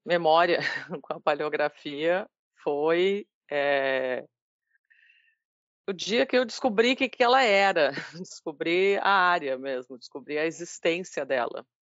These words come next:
né? É, chegando na ufba ainda como uma, é, candidata ao mestrado em letras,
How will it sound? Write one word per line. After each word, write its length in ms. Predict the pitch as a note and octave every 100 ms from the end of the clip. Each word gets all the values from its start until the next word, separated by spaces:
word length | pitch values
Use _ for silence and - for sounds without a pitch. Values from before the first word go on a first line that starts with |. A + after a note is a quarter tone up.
| _
né? 340 | A2+ C3+ D3 - - - - _ _ -
É, 520 | C3+ C3 B2+ B2 B2+
chegando 520 | - D#3+ C3+ C#3 D3
na 100 | D3
ufba 460 | C#3+ D3 D#3 - D3
ainda 300 | C3+ C#3+ D3+
como 280 | - C3+ C3+
uma, 500 | C3 C3 B2 A#2+ - _ _ _ _ _ _ - - _ _ -
é, 680 | C3+ B2+ A#2+ A#2 A2+ A2 A2 -
candidata 840 | F3+ G3 F#3 D#3 D#3+ - C#3+ A2+ _ _ -
ao 240 | B2 B2 B2
mestrado 640 | B2+ - - C3 C3+ A#2 A#2
em 200 | A#2+ A2+
letras, 540 | B2 - G3+ A#3+ -